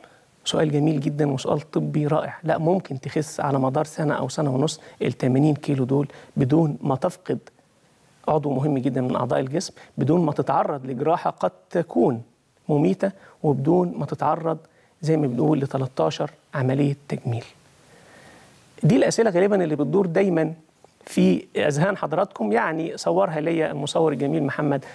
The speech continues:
بطريقة بسيطة جدًا، فحبيت إن أنا أقولها لحضراتكم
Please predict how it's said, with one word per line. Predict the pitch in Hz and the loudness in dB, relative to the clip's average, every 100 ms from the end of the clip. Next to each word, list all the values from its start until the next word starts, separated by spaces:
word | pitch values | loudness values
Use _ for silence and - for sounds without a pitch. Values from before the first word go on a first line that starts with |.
| - | -6
بطريقة | - 127 143 160 | -4 0 2 2
بسيطة | 131 131 151 143 | 0 -2 -4 0
جدًا، | 139 143 135 | 0 0 -2
فحبيت | - 139 156 151 | -4 0 0 0
إن | 139 | 0
أنا | 139 | 0
أقولها | 151 139 | 0 -2
لحضراتكم | 131 123 127 139 - | -4 -2 0 -2 -4